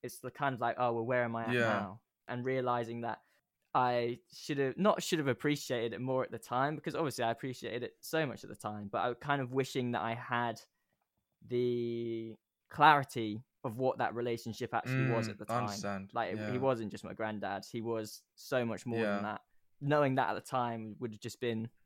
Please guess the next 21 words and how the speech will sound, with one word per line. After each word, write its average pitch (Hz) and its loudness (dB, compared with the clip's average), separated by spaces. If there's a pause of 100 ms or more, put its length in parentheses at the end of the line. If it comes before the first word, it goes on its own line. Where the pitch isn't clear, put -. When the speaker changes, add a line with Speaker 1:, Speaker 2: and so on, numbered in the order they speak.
(180)
Speaker 1:
even 117 2
Speaker 2:
Yeah. 107 4
Speaker 1:
more 104 0
special. 107 -6 (280)
Speaker 2:
Saying 165 4
what 147 0
you 120 -2
just 120 -4
said 113 4
there 120 10
about 98 6 (220)
basically 107 2
how 104 2
your 98 0
granddad 98 0
became 98 -4
your 92 -6
dad, 85 4 (500)
was 147 0
that 220 8 (160)
mindset 160 6